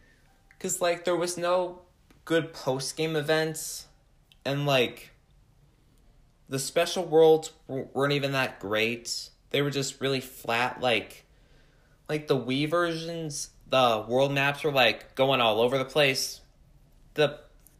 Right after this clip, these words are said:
three D S one was just going in a straight line. Like, it wasn't even that great. And some of the levels weren't even that hard. And, like, I don't know why people even like this game, because it's nowhere near as good as the Wii version.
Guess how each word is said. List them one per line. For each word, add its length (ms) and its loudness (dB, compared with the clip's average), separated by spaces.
three 180 0
D 100 2
S 220 2
one 140 2
was 100 -4
just 180 -2
going 300 2
in 80 -4
a 40 -2
straight 520 0
line. 320 0
Like, 180 -6
it 80 -2
wasn't 320 0
even 200 -4
that 220 -6
great. 300 -4
And 240 -8
some 160 -8
of 60 -4
the 60 -4
levels 440 0
weren't 200 0
even 340 -6
that 220 2
hard. 440 -2
And, 180 -8
like, 460 -8
I 160 2
don't 80 0
know 120 2
why 640 -2
people 380 -2
even 260 -4
like 240 -4
this 200 -8
game, 340 -4
because 320 -4
it's 180 -6
nowhere 300 2
near 240 0
as 180 -2
good 240 0
as 120 -8
the 120 -6
Wii 220 -4
version. 540 -4